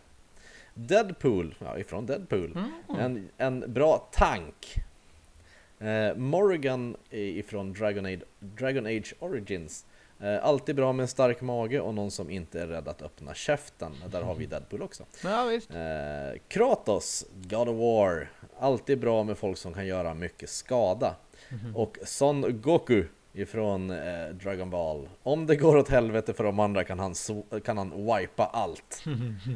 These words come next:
Speaker 1: Eh, helt okej lag. Jag kan inte se Morrigan där däremot. Hon, hon pratar mest, tycker jag. Eh, Hunnar Zoltan Turman skriver Alien och Predator.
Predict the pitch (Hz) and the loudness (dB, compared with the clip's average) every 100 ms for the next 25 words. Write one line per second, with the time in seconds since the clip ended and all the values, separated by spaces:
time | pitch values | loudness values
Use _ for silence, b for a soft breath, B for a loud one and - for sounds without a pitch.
0 | 98 127 107 117 104 - B B B B | -4 -6 -6 -8 -10 -14 B B B B
1 | - 87 131 226 220 180 143 147 127 151 | -8 0 4 4 4 2 0 -2 -4 -4
2 | 147 170 202 - 156 170 139 101 95 90 | -2 0 0 -2 0 4 4 4 4 2
3 | 90 104 107 104 107 107 107 127 110 104 | 2 0 0 0 -2 -4 -4 -6 -4 -6
4 | - 107 113 101 101 101 92 87 87 85 | -6 -4 -2 -2 0 0 -2 -4 -4 -4
5 | 80 80 78 78 - 107 92 - 101 95 | -4 -6 -8 -10 -6 -6 -6 -8 -10 -4
6 | 107 92 - 90 78 - - - 254 - | -2 -2 -2 -4 -6 -12 -14 -10 -8 -10
7 | 214 - - 196 185 B B B B B | -14 -14 -8 -4 -4 B B B B B
8 | B B - - - - - - 82 85 | B B -20 -20 -18 -16 -12 -10 -8 -10
9 | 78 78 - - 117 120 120 117 117 117 | -12 -14 -16 -4 0 2 2 2 2 2
10 | 113 113 110 110 180 196 196 196 185 185 | 2 0 -2 -2 0 0 0 2 0 0
11 | 180 165 - 170 175 190 202 - 95 - | -2 -4 -2 -2 0 0 -2 -8 -10 -8
12 | 113 110 117 - 135 170 160 151 147 135 | -6 -4 -4 -2 0 2 2 2 0 -4
13 | 120 - - - - 190 185 139 110 92 | -6 -6 -12 -14 -2 0 0 2 4 2